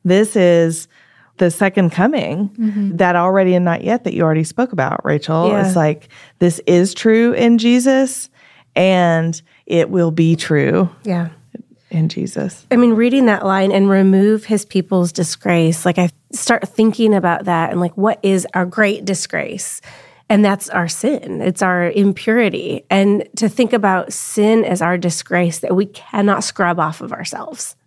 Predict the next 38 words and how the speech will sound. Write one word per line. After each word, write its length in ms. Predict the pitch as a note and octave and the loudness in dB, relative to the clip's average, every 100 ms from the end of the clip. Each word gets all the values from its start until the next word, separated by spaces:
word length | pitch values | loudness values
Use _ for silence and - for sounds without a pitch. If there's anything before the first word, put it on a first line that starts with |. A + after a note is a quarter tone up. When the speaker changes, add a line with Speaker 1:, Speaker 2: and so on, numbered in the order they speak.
| - | -6
Speaker 3:
right? 400 | F#3 F3 G3+ - - - | -2 0 0 -4 -14 -4
There's 220 | G#3 G3 | 0 2
nothing 560 | G3+ G#3+ G#3+ - A#3 A3 | 2 2 0 0 0 2
that 160 | G#3 F#3+ | 0 0
we 140 | F#3+ | -2
can 260 | - F#3 F3 | -2 -4 -2
do 400 | E3+ E3 G3 F3+ - _ - | -2 -2 -2 -4 -12 _ -10
to 100 | - | -10
clean 460 | - G3+ G3 F#3+ | -8 0 2 2
it 180 | F3 - - | 0 -4 -4
off 240 | D#3+ D#3+ | -6 -6
of 100 | C4 | -16
us, 380 | - - - - - - - - | -12 -8 -8 -12 -18 -20 -20 -6
and 200 | G#3 G3 | 2 2
to 100 | F3 | 2
know 300 | G3 F#3 F3+ | 2 4 4
that 160 | E3+ F#3 | 0 -2
we're 120 | F3 | -4
washed 580 | D#3 - - - - - _ - | -4 -6 -8 -12 -16 -18 _ -10
in 140 | G#3 | -6
the 100 | F#3+ | -4
blood 400 | G3 - - - | -6 -8 -8 -10
of 120 | - F#3+ | -8 -8
Jesus, 500 | F#3+ E3+ F3+ E3 D#3+ | -4 -4 -2 -4 0
and 160 | F#3+ | 0
to 80 | G3 | 2
know 340 | F#3+ F#3 F#3 | 4 4 2
that, 220 | F3+ - F#3 | 0 -4 -4
like, 240 | E3+ D#3+ - - _ - | -4 -6 -16 -20 _ -2
this 240 | A3 A3 | 0 0
is 180 | - G3+ | -2 -4
something 440 | - F#3+ F3 F3+ F3+ | -2 -2 0 0 0
that 120 | - | -2
once 480 | G3 F#3 A3+ A#3 A3+ | -4 -2 0 0 0
and 140 | F#3 | -2
for 300 | F3+ F3+ E3+ | 0 -2 -2
all 380 | G3 F#3+ - G3+ - _ _ | 0 -2 -2 -6 -10 _ _
that 160 | - | -14